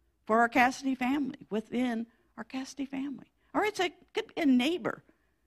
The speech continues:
Share your talents. Here's one of the easiest ones, simple acts. And we've talked about this time and time again. Maybe it's a smile.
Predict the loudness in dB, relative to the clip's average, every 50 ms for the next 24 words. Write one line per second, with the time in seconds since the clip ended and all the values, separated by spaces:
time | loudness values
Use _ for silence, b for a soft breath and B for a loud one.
0 | _ _ _ _ _ _ _ _ _ _ _ _ _ _ _ _ _ _ _ _
1 | _ _ _ _ _ _ _ _ _ _ _ _ _ _ _ _ _ _ _ _
2 | _ _ _ _ _ _ _ _ _ _ _ _ _ _ _ _ _ -8 -4 0
3 | 2 2 2 0 -2 -6 -10 -10 -10 -10 -10 -10 -12 -12 -14 -14 -14 -14 -16 -16
4 | -18 _ _ _ _ _ _ _ _ _ _ _ _ _ _ _ _ _ _ _
5 | _ _ _ _ _ _ _ _ _ 2 4 4 4 4 4 4 4 4 4 2
6 | 2 2 2 2 2 2 2 2 0 -2 -2 -2 0 2 2 2 2 0 -2 -6
7 | -12 -16 -18 _ _ _ _ _ _ _ _ _ _ _ _ _ _ _ -12 -4
8 | 2 4 6 6 6 6 6 4 6 6 6 6 6 6 2 -2 -6 -10 -8 -8
9 | -6 -6 -8 -10 -14 -18 _ _ -2 0 2 2 2 2 2 2 2 2 2 2
10 | 2 4 4 2 0 -4 -4 -4 -2 0 2 2 2 2 2 0 2 2 2 2
11 | 0 -2 -4 -2 -2 -2 -2 -4 -8 -14 _ _ _ _ _ _ _ _ _ _
12 | _ _ _ _ _ _ _ _ _ _ _ _ -2 0 2 4 4 4 4 4
13 | 4 2 2 0 -4 -4 -4 -4 -4 -4 -2 -2 -2 -2 -4 -6 -6 -8 -10 -12
14 | -14